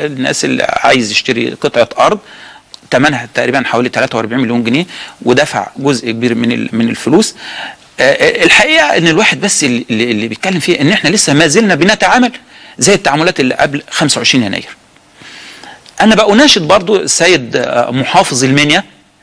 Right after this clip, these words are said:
إن هو يشوف الموضوع ب-، ب-، بروح القانون وبالعقل وبالمنطق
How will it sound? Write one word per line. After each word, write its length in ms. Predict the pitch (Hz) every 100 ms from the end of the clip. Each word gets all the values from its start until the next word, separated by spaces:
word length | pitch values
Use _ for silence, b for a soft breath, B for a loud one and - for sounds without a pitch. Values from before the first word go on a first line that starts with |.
| B B B B _ 143
إن 120 | 175
هو 420 | 196 320 320 - - - _ -
يشوف 420 | 139 - 302 285
الموضوع 420 | 240 196 190 277
ب-، 280 | 175 147 139 156 151 -
ب-، 420 | 127 151 135 127 _ -
بروح 320 | 135 185 247
القانون 420 | 247 - 190 233
وبالعقل 760 | 185 143 131 123 175 175 170 175 B B B B
وبالمنطق 680 | - 143 143 147 185 254 240